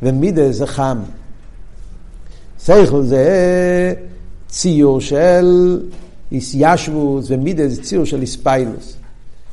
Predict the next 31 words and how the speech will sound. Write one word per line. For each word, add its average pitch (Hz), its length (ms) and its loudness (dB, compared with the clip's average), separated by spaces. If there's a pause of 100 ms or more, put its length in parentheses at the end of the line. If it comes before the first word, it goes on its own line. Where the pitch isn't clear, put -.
(420)
זה 117 120 0
הציור 175 520 -2
של - 160 -8
שכל 104 340 -6
ומידס. - 500 -8 (180)
איך 165 180 0
אנחנו 147 440 -2
לוקחים 156 520 -2
שכל 107 320 -6
ומידס? - 480 -8 (1120)
אז 95 160 -6
בציור 147 600 4
של 98 120 -4
שכל 165 260 2
ומידס, 196 440 2
כפי 185 280 -2
שזה 139 260 0
בא 156 240 2
בחומר, 202 680 4 (480)
אז 131 260 4
הציור 175 580 6
של 190 140 2
שכל 226 420 8
זה 190 60 4
ציור 190 300 4
כזה, 131 520 2
ציור 196 300 6
המידס 208 260 6
זה - 60 -2
ציור 190 160 2
כזה. 151 260 0